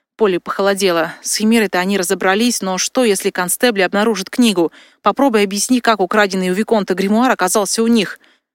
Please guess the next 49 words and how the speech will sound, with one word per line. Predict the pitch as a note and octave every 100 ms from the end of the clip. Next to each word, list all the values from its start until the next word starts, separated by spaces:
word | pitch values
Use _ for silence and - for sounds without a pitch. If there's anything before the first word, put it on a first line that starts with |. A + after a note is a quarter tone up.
| -
"Рикорти | G#3 B3 B3 A#3
не | A3+
дурак, | A3 A#3 E3
разберётся", | F#3+ F#3+ G#3 D#3+ - D#3+ D3 -
правильно | A3 G#3 E3+ E3+
понял | G#3+ G3 E3+
её | E3+ F3+
испуг | - - F#3+
гоблин. | F#3+ F3 D#3+ D3+ _ _
"А | -
тебе | G#3+ A3
стоит | A#3+ A#3 G#3
поторопиться | - - G3 F#3+ B3+ -
и | F3
спуститься | - G3 - B3 F3+
в |
гостиную, | F#3 A3 - G3+ D#3+ D#3+
пока | - E3+ F#3
баронесса | F3 F3+ A3 A3+
окончательно | F3+ F3 E3+ A3 - E3+
не | D#3+
пришла | F#3 F#3 D#3+
в |
себя. | - F#3+ E3+ D3 - _ _ -
Разве | G#3+ G3 G3+
не | G3
подходящее | - G#3 G#3+ G#3 G3+
время, | F#3 A#3+ F3
чтобы | - F#3
наладить | F3+ G#3+ F#3 D#3
отношения?" | - G3+ G#3 G#3 D#3 D3+ D3 _ _ _ _ -
Полли | D4 G3
время | A3+ A#3+
подходящим | F#3 - G3+ G#3+ - G3
не | G3+
считала, | - A#3 G#3 F3+ E3 D#3+
лучше | E3+ A#3 - F3
бы | F3+
она | G#3
поддерживала | G3 F#3 F#3+ G#3 F#3 F3+
сейчас | F3+ F#3 G#3+ -
Тмора, | A3+ A#3 G3 D#3+ D3
но | A3+
и | A3
бросить | F3 G3+ F#3 -
леди | F#3
Костель | F#3 F3 - G#3+ E3+
не | F3
могла. | F#3+ F#3 D#3+